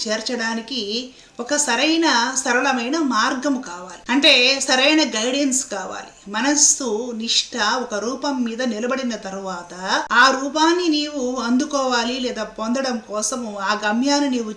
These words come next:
చేరడం కోసము నీకంటూ ఒక శిక్షణ లేదా సాధన అనేది చాలా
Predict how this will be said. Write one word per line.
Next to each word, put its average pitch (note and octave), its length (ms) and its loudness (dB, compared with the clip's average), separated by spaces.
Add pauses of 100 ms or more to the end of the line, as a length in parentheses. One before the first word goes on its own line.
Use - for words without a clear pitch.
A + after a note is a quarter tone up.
చేరడం A#3 400 -4 (100)
కోసము G3 440 -4 (520)
నీకంటూ C#4 680 2 (120)
ఒక C#4 120 -6 (380)
శిక్షణ C4 540 0 (140)
లేదా A3+ 380 -4
సాధన A#3 520 -2 (180)
అనేది G#3+ 400 -6 (600)
చాలా G#3 360 -2